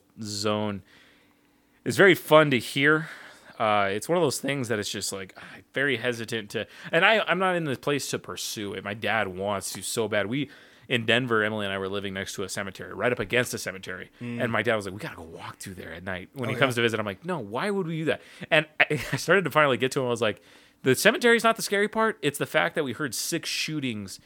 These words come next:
Speaker 1: in the past three
Speaker 2: Yeah.
Speaker 1: months while we were living there. That's maybe why I don't want you to walk through that cemetery at
Speaker 2: Just at night?
Speaker 1: one o'clock in the morning."
Speaker 2: Yeah.
Speaker 1: Yeah. So, uh, crazy. And I told my dad about the Dude Rancher Lodge in town, and he's like, "Oh, we gotta stay there." He looked right up. I'm on the
Speaker 2: Did
Speaker 1: phone.
Speaker 2: he?
Speaker 1: He leans over to
Speaker 2: Then
Speaker 1: my mom,
Speaker 2: tell
Speaker 1: like,
Speaker 2: him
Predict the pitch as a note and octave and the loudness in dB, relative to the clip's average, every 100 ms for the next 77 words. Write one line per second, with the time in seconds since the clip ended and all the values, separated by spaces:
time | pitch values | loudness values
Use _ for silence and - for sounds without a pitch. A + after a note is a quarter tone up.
0 | - - B2+ C#3+ D3 B2+ - C3 A#2+ B2 | -12 -4 -2 2 2 2 0 0 2 2
1 | B2+ C3+ A#2 G#2 G#2+ A2 G2+ G2+ E3 F3+ | 0 0 0 0 -2 -4 -4 2 2 2
2 | F#3+ E3 C#3 B2 A#2 A2 A2 G#2 G2+ - | 0 0 2 4 2 0 -4 -4 -8 -8
3 | A2 G2 G2 F#2 A#2+ G2 - G2+ G2 G#2+ | -10 -8 -8 -8 -6 -8 -8 -10 -8 -8
4 | D3 - C3 B2+ G#2+ A2 B2 - A2 G2+ | -6 -4 -4 -4 -4 -4 -4 -8 -10 -10
5 | G2 - G2 G2 G2+ F#2+ A#2 G#2 - - | -8 -6 -8 -6 -6 -4 -2 -4 -6 -14
6 | - - - E3+ D3+ - _ _ _ _ | -18 -20 2 6 6 4 _ _ _ _
7 | _ _ _ - - C3+ C#3+ C#3 C3 A#2+ | _ _ _ -18 -10 -2 2 2 4 2
8 | A2+ G#2+ A#2+ G2 F#2 F2+ F2+ F2+ G2 F#2 | 2 0 -2 -2 -6 -6 -8 -8 -10 -8
9 | G2 - G#2+ G2+ A#2+ E3 A2+ B2+ B2+ C3 | -10 -6 -2 -2 0 -2 0 0 2 0
10 | C3+ B2+ A2+ G2 - - D#3 - - - | -2 0 -2 -4 -10 -6 -4 -4 -4 -2
11 | C3 G2 C#3 C#3 C#3 C3+ F#3+ G3+ E3 E3+ | -2 0 0 4 6 6 4 -2 2 4
12 | G3 D#3+ B2 C#3 C3+ D3 C3 C#3+ D3+ C3+ | 4 2 4 4 4 2 0 2 4 4
13 | B2+ A#2 C3 A#2 A3 | 6 8 8 8 4